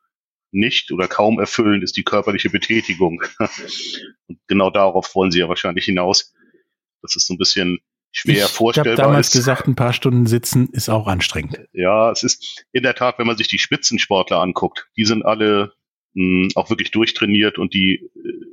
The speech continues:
Speaker 1: sind auch körperlich fit. Und so ein Turnier auf Weltklasse-Niveau, das ist auch körperlich anstrengend.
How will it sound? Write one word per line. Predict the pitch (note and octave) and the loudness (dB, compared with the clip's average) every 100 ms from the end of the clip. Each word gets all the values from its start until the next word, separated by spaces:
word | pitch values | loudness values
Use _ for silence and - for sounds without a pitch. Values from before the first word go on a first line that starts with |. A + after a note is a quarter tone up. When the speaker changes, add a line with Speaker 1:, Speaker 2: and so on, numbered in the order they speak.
| - - _ - - _ _ _ | -20 -20 _ -20 -20 _ _ _
Speaker 1:
sind | - F#2+ | -4 0
auch | F#2+ - | 0 2
körperlich | G#2+ - G#2 - | 0 0 0 0
fit. | - - - - - _ _ _ | 0 -4 -14 -20 -20 _ _ _
Und | G#2 - | -4 0
so | G2+ | 2
ein | F#2+ - _ - | 2 -4 _ -4
Turnier | G#2 G#2 A2 | 0 2 0
auf | F2+ | -2
Weltklasse-Niveau, | F#2+ C#3+ - F#2+ - F#2 F2+ F#2+ | -2 -2 -2 -2 0 0 0 -2
das | F#2+ - | 0 0
ist | F#2+ | -2
auch | G2 | -2
körperlich | - G2 F#2+ E2+ | -2 0 -2 -4
anstrengend. | F2 F2 - D#2+ D2+ | -2 -2 0 -4 -4